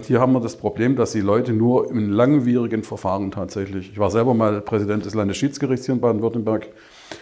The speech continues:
also ich weiß, was, was da läuft und wie viele Verfahren da anhängig sind. Und das ist also,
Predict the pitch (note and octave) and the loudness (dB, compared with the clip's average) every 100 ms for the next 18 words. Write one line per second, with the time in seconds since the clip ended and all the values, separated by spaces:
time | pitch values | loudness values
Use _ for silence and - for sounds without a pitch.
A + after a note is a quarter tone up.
0 | - A2 A2 G2+ G#2+ A#2 A2+ G#2+ - G2 | -14 -8 -4 0 0 0 -2 -2 -2 -4
1 | - G#2 F2 G#2+ D#3 - A2 B2 A#2+ G2+ | 0 0 4 4 2 0 -4 -2 -2 -4
2 | G#2 G#2+ A#2+ C#3 C3 C3+ B2 B2 A2+ A#2+ | -2 0 2 2 2 2 2 2 0 -2
3 | A2 G#2 G#2 G#2 - G2 A2 | -4 -4 -6 -8 -8 -8 -8